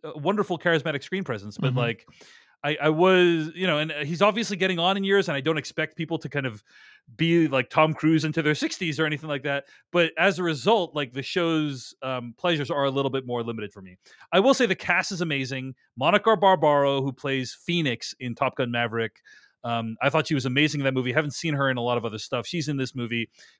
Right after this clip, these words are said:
Speaker 1: playing Arnold Schwarzenegger's daughter. Jay Baruchel shows up in the first episode. Um, so there's some really amazing cast in the mo-, uh, the show,
Speaker 2: Mm-hmm.
Speaker 1: but, uh, it's pretty disposable entertainment. But hey, you know, if it's like, maybe that's what some people are looking for. If you're like, "Hey, I just want something to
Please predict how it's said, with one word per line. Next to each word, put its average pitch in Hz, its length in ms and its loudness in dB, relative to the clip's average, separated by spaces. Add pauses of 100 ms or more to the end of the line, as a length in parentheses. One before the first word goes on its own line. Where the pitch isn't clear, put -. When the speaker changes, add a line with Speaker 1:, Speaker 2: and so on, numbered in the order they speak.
(120)
Speaker 1:
playing 143 200 2
Arnold 135 220 2
Schwarzenegger's 123 480 -4
daughter. 120 300 -4 (180)
Jay 180 160 4
Baruchel 160 520 4
shows 180 280 0
up 180 100 -2
in 165 60 -8
the 165 80 -6
first 180 200 -6
episode. 196 380 -8 (420)
Um, 131 440 -2
so - 160 -2
there's 156 120 2
some 185 140 2
really 240 220 6
amazing 175 360 2
cast 143 520 0 (560)
in 135 460 -2
the 117 120 -4
mo-, 131 220 -4
uh, 120 220 0
the 110 100 -4
show, 110 440 0 (300)
Speaker 2:
Mm-hmm. 113 240 -4
Speaker 1:
but, 139 320 4 (480)
uh, 104 40 -12 (120)
it's - 340 -4 (100)
pretty 220 580 4
disposable 175 460 4
entertainment. 160 400 0
But 247 100 2
hey, 330 240 4
you 175 80 4
know, 240 100 4
if 226 140 2
it's 226 180 -4
like, 220 140 -2
maybe 247 240 2
that's 262 160 -4
what 254 100 -2
some 254 120 0
people 240 180 4
are 196 40 6
looking 277 240 4
for. 311 220 2
If - 80 -2
you're 262 80 -2
like, 262 140 2
"Hey, 349 120 -2
I 220 80 -2
just 180 140 -10
want 226 160 -4
something 208 220 -4
to 160 240 0